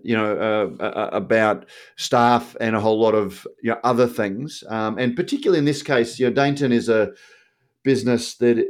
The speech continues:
has twice gone to raise funds with equity crowdfunding, including in August last year when they raised almost a million dollars.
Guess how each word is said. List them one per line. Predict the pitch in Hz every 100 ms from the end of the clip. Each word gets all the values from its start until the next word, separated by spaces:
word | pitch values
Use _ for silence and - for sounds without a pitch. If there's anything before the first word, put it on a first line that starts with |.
| - _
has | - 117 110 98 -
twice | - 135 131 127 -
gone | 117 107 107 98
to | 110 107 104 107 104 101 95 _ _ _
raise | 104 113 110 101 95
funds | - - 110 107 104 90
with | 110
equity | 113 - 107 101
crowdfunding, | 110 113 127 117 104 98 110
including | 123 120 117 107
in | 107
August | 110 101 101
last | 107 101 95 -
year | 120
when | 117
they | 113 104
raised | 104 101 98
almost | 107 104 95 -
a |
million | 104 104 104
dollars. | 101 104 104 101 -